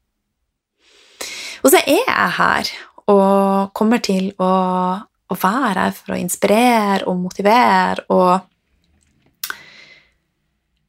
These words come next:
også det med å lære oss å leve mer i, eh, i takt med syklusene rundt oss og den feminine syklusen er så viktig, og det kommer jeg til å fortsette å,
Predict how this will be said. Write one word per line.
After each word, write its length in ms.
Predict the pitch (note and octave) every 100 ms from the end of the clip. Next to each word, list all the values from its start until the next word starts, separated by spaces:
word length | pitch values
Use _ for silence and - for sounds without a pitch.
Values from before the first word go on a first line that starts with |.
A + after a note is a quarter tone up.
| _
også 280 | C#4+ - G4
det 120 | A3+ G#3+ G#3+
med 360 | G3 F#3 F#3+ - _ _ _ _ _ _ -
å 60 | G#3
lære 720 | G3 G3+ A3+ D#4+ G#3+ F3+ -
oss 140 | F3+ F#3+
å 40 |
leve 560 | F#3 F#3 A#3+ G#3+ F3 E3+
mer 360 | F#3+ G3+ G3+ F#3
i, 400 | - F#3+ F#3 F#3+
eh, 340 | F#3+ - - - - _ _ _
i 80 | - -
takt 540 | - - - - - -
med 240 | F#3 F#3+
syklusene 920 | - B3+ D4 - - - - - E3+
rundt 360 | G3 A#3 A3 -
oss 140 | F#3+ -
og 80 | F3
den 120 | F3+
feminine 560 | C4+ C#4 B3 F#3 - -
syklusen 520 | - G3+ - - -
er 80 | G3+
så 520 | - - C4 A3+ F#3+ -
viktig, 360 | G3+ - F#4+ E4
og 80 | G3
det 100 | F#3+
kommer 220 | G3 F#3
jeg 120 | F#3+
til 60 | G3
å 60 |
fortsette 640 | - A3 - - - - -
å, 60 | E3+